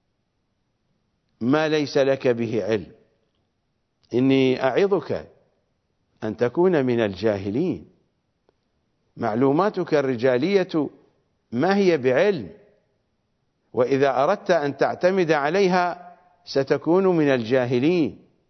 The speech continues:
يا نوح، إنه ليس من أهلك، تقييمك الرجالي لابنك هذا ليس صحيحا، إنه عمل غير صالح،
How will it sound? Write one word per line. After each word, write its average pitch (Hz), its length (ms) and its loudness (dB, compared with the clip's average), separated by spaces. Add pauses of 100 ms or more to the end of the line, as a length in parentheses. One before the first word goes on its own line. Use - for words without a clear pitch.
(1600)
يا 131 220 2
نوح، 180 500 2 (440)
إنه 131 380 2
ليس 170 280 2
من 196 240 0
أهلك، 175 540 -4 (340)
تقييمك 170 680 0
الرجالي 139 840 0 (880)
لابنك 143 1200 0
هذا 170 800 -2
ليس 202 280 2
صحيحا، 151 600 0 (680)
إنه 143 400 4
عمل 175 540 0
غير 202 340 4
صالح، 143 480 0